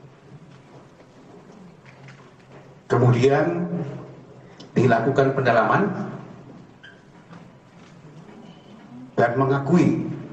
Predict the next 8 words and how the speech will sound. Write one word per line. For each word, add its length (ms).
bahwa 320
juga 640
suaminya, 880
saudara 640
A 240
A 80
B, 240
juga 560